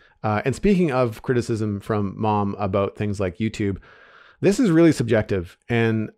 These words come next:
I, I will flip flop, flop between both. It depends on my mood. Sometimes I want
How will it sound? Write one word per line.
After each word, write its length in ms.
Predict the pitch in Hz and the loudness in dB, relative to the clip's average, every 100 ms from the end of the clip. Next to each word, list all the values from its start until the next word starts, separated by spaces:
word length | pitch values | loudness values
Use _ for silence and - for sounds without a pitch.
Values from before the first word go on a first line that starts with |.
| - | -2
I, 440 | 120 123 127 123 - | 0 4 4 2 2
I 180 | 117 151 | 2 2
will 120 | 156 | 2
flip 320 | - 143 - | 0 -4 -2
flop, 400 | 131 127 131 _ | 0 0 -2 _
flop 300 | - 123 123 | 0 0 0
between 520 | 117 123 117 113 110 | -4 -2 0 0 -2
both. 360 | 123 117 123 - | 2 2 2 -2
It 100 | 107 | -6
depends 320 | 104 110 107 | -2 -2 0
on 120 | 107 | 0
my 140 | 104 101 | 0 0
mood. 280 | 98 85 | -2 -4
Sometimes 600 | - 127 120 127 123 120 - | -6 -4 -2 -2 -2 -4 -4
I 100 | 107 | -4
want 420 | 101 110 107 | -2 -2 -4